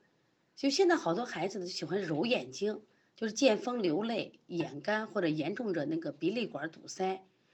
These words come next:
这其实就叫什么呀？过敏性的结膜炎，这是实际上是眼-，眼睛黏膜的过敏。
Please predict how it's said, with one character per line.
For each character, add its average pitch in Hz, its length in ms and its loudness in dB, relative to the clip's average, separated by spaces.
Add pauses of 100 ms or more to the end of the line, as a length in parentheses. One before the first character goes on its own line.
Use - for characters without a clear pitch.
(420)
这 226 120 -6
其 - 200 0
实 226 120 0
就 214 120 -2
叫 185 240 0
什 143 140 -8
么 143 60 -4
呀？ 160 120 -2
过 170 200 -2
敏 151 120 2
性 175 160 -6
的 160 80 -4
结 151 160 -8
膜 170 160 0
炎， - 380 -6 (380)
这 220 100 -8
是 196 140 -4
实 185 180 -2
际 190 60 -2
上 190 120 -2
是 156 80 -2
眼-， 165 300 0
眼 151 160 -4
睛 202 180 0
黏 170 160 0
膜 160 160 -2
的 196 80 -2
过 196 220 -6
敏。 - 220 -12